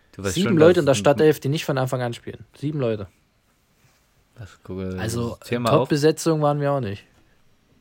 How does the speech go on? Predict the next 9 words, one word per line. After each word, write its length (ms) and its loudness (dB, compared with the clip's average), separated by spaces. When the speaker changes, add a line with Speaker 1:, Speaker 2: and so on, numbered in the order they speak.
Speaker 2:
Was? 300 -8
Oh, 200 -8
warte. 360 -10
Oh, 340 -6
jetzt 160 -10
bin 120 -10
ich 80 -14
zurück. 220 -14
Warte, 320 -8